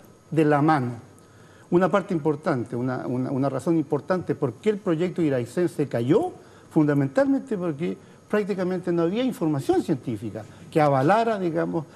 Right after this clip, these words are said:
las evaluaciones de impacto ambiental, los efectos de esos proyectos. Entonces, este, eh,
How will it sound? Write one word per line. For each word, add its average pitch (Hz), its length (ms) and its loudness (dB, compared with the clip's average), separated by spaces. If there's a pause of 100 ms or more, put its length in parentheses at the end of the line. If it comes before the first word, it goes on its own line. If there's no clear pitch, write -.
(120)
las 147 180 0
evaluaciones 143 500 0
de 143 60 -2
impacto 139 340 -4
ambiental, 120 520 -4 (340)
los 151 200 4
efectos 175 580 0
de 156 80 0
esos 143 180 -4
proyectos. 180 540 -6 (360)
Entonces, 175 640 0
este, 135 460 -2 (800)
eh, 117 360 -4